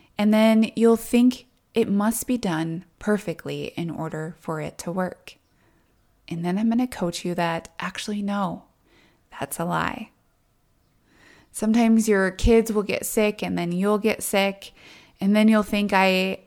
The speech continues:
I have to wait until Monday." And then I'll coach you to believe that this is an old pattern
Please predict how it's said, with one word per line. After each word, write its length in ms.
I 20
have 300
to 100
wait 160
until 280
Monday." 560
And 160
then 140
I'll 100
coach 380
you 60
to 100
believe 380
that 360
this 240
is 120
an 180
old 260
pattern 600